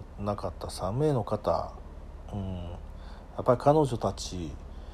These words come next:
まあ、プロとしてやっていくための、こう、気力、体力というのが、まあ、こう、メンバー、デビューメンバーを決定するに際して、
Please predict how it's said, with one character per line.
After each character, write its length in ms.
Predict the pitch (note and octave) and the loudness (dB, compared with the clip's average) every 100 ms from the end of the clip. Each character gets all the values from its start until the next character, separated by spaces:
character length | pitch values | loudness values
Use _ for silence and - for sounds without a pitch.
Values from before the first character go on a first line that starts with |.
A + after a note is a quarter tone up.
| - - - - - | -12 -12 -12 -10 0
ま 120 | A#2 | 2
あ、 60 | G#2 | 2
プ 180 | - | 6
ロ 120 | C3+ A#2+ | 6 8
と 160 | G#2 | 2
し 100 | G2 | -4
て 140 | - G2 | -4 0
や 140 | G#2 | 0
っ 20 | |
て 240 | A#2 - C#3+ | -2 2 2
い 60 | |
く 100 | C#3 | 2
た 160 | - C3+ | 0 2
め 160 | C3 | 2
の、 380 | A#2 C3 C#3+ C#3 - | 2 2 2 0 -2
こ 680 | F2 C2+ A#1 - - - - | -2 0 -2 -6 -8 -8 -6
う、 40 | |
気 80 | - | 2
力、 240 | A#2 - | 2 0
体 240 | - A2 G#2 | -4 -2 -2
力 340 | D#2+ - D3+ - - - - - - - - - - - | -4 0 0 0 -10 -12 -12 -12 -12 -12 -12 -12 -12 -2
と 80 | |
い 140 | C3 E3 | 0 2
う 40 | |
の 140 | F3+ D#3+ | 2 2
が、 440 | F3 F#3+ D#3 G#2 - - - - - - - - - - - - - - - - - - - | 2 2 0 -2 -4 -12 -12 -12 -12 -12 -12 -12 -12 -12 -12 -12 -12 -12 -12 -12 -12 -12 -6
ま 80 | - | -4
あ、 40 | B2+ | -2
こ 540 | - D2+ - - - - - | 0 0 0 -6 -6 -10 -2
う、 20 | |
メ 100 | A2 | 0
ン 200 | G#2 G#2 | 2 2
バ 300 | G2+ F#2 F2 - | 2 4 2 2
ー、 20 | |
デ 80 | G#2+ | 0
ビ 140 | G#2 | 2
ュ 60 | F#2+ | 0
ー 20 | |
メ 80 | F#2+ | -2
ン 80 | D2 | -4
バ 80 | |
ー 40 | D#2 | -6
を 40 | |
決 160 | - - | -6 -10
定 160 | - | -2
す 160 | A#2+ - | -2 0
る 80 | B2 | -4
に 60 | |
際 280 | - - G#2 | -4 0 -2
し 220 | - - | -2 -6
て、 280 | - D3 D3 | 4 6 6